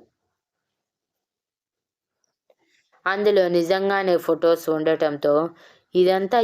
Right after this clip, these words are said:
ఎప్పుడు జరిగింది? నేను ఇది ఎలా మిస్ అయ్యాను? అయినా సరే, నువ్వు ఇక్కడ ఉండటం నాకు ఇష్టం లేదు. పొరపాటున మన గురించి ఇక్కడ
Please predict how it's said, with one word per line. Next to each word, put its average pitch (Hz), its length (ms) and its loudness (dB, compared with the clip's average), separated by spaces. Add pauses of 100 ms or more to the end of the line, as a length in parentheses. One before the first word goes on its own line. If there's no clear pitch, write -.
(120)
ఎప్పుడు 170 320 0
జరిగింది? 208 640 2 (760)
నేను 240 300 0 (120)
ఇది 175 300 2
ఎలా 175 300 0
మిస్ 190 320 -6
అయ్యాను? 151 480 -4 (1120)
అయినా 202 340 -2
సరే, 147 280 -4 (840)
నువ్వు 170 240 0
ఇక్కడ 160 340 -2
ఉండటం 160 460 -4 (640)
నాకు 190 360 -2
ఇష్టం 160 420 -2
లేదు. 151 280 -2 (800)
పొరపాటున 226 640 0
మన 175 220 -2
గురించి 180 420 0
ఇక్కడ 165 240 -2